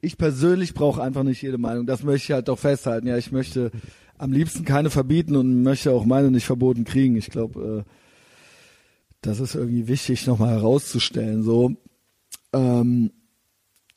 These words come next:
ja, jetzt, das hab ich jetzt dreimal gesagt, ne?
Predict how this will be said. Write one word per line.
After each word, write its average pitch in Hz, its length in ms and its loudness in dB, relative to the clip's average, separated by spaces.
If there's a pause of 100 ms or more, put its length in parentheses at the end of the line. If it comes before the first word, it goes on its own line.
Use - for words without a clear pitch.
(160)
ja, 135 500 2
jetzt, 104 300 -10
das 107 280 -4
hab 131 100 -6
ich 123 60 -4
jetzt 117 220 -10
dreimal 123 260 -2
gesagt, 101 340 -8
ne? 117 220 -2